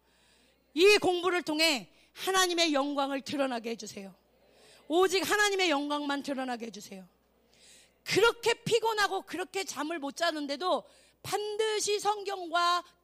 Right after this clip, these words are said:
이 기도를 한 다음에 공부를 한다는 거야. 그래서 이분이 서울대 의과대도 일 등으로 졸업, 전국 의사고시 일 등 졸업. 이분이 지금도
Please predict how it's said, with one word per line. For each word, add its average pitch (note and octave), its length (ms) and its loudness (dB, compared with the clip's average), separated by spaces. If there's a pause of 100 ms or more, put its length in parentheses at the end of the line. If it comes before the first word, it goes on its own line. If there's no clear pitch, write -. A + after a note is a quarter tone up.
이 D4+ 200 -2
기도를 D4+ 340 -4
한 A4+ 360 -10
다음에 F#4 480 0 (340)
공부를 A#3+ 400 -6
한다는 G#3 360 -10
거야. D#3+ 180 -20 (920)
그래서 E4 340 -2
이분이 D4+ 600 -8
서울대 E4+ 640 -4
의과대도 B3+ 760 -8 (160)
일 D#4 280 -4
등으로 B3 360 0
졸업, G3 300 -10 (1040)
전국 D#4 500 -2
의사고시 D4 800 -6 (120)
일 C#4+ 260 -6
등 C4 260 -4
졸업. G#3+ 300 -14 (1800)
이분이 D#4+ 340 -8
지금도 F4 1000 -6